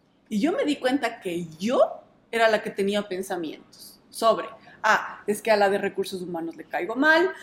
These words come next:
los de contabilidad, ya me dijeron que los de contabilidad siempre se llevan mal con los abogados". Yo era la que estaba cargada de paradigmas hacia los otros. Y como les decía a Vero, yo era, de alguna manera, una litigante dentro de la empresa.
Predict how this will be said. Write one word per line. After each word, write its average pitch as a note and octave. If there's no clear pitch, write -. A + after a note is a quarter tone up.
los A3+
de A3
contabilidad, G3
ya G3+
me G#3
dijeron F#3+
que G3
los F3+
de F3+
contabilidad F3+
siempre G3
se F#3+
llevan E3
mal D#3+
con E3
los D#3+
abogados". C#4
Yo C#4+
era F#4
la C#4+
que -
estaba B3+
cargada G#3
de B3
paradigmas F#3
hacia G3
los D#3+
otros. F#3+
Y G#3
como E3+
les E3
decía G3+
a -
Vero, G3
yo A3+
era, A3+
de G3+
alguna G3
manera, G3
una G3+
litigante G3
dentro D#3+
de D#3
la C#3
empresa. -